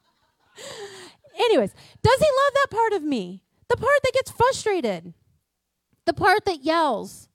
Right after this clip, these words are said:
the part that wakes up sometimes and looks in the mirror and ends up finding myself in the comparison trap.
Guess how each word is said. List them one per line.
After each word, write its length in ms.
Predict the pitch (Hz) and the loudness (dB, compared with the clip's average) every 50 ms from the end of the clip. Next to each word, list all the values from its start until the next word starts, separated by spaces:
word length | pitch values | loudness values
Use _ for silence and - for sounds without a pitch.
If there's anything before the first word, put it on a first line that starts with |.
| _ _ _ _ _ _ _ _ _ _ _ _ _ _ - | _ _ _ _ _ _ _ _ _ _ _ _ _ _ 0
the 80 | 370 | 0
part 380 | - - 302 381 415 453 466 - | 0 2 4 4 4 4 4 2
that 180 | 466 370 320 | 0 0 2
wakes 300 | - 392 403 381 - - | 0 -2 -2 -2 -4 0
up 140 | 392 359 302 | 0 0 0
sometimes 500 | 285 - 381 359 - - 370 349 339 294 | -2 -6 -8 -6 -4 -4 -4 -4 -4 -4
and 180 | 302 277 285 285 | -6 -4 -2 0
looks 240 | 330 403 - - - | 0 0 -2 -2 -6
in 140 | 415 381 | -4 -4
the 60 | 370 349 | -4 -4
mirror 480 | 311 302 311 302 311 339 359 370 381 370 _ _ - _ _ _ | -2 -2 -2 -2 -2 -2 -2 -2 -4 -6 _ _ -20 _ _ _
and 160 | - 330 339 330 330 - | -4 -4 -4 -4 -10 -8
ends 280 | 359 415 466 494 480 453 427 | -6 -6 -6 -4 2 2 2
up 100 | 349 254 - - | 2 2 -2 -4
finding 440 | 370 359 381 403 392 392 370 330 311 | -2 -2 -2 -2 -4 -4 -4 -2 -2
myself 540 | 311 311 302 302 - - 311 302 302 302 - | -2 -2 -2 -4 -2 0 0 0 0 -2 -4
in 160 | - 277 285 | -6 -4 -4
the 80 | 269 247 | -4 -4
comparison 840 | - 269 254 220 - - 320 330 320 311 302 - - 269 226 208 | -4 -6 -4 -2 -2 0 0 2 2 2 0 -2 -6 -8 -10 -8
trap. 380 | 190 - - 202 165 151 - - | -10 -8 -8 -8 -8 -8 -14 -20